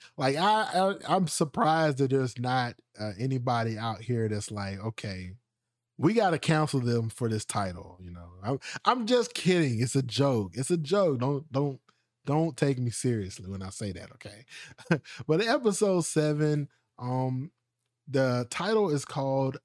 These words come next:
uh, Cassandra Ilion Dream Seer. And in this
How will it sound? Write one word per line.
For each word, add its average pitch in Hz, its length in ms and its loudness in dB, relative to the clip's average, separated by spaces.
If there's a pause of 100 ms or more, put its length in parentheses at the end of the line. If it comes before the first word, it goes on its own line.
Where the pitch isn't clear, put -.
uh, - 100 -14
Cassandra 202 880 -2
Ilion 107 800 0 (640)
Dream 190 640 0
Seer. - 760 -2 (440)
And 123 260 -2
in 240 280 -2
this 208 240 0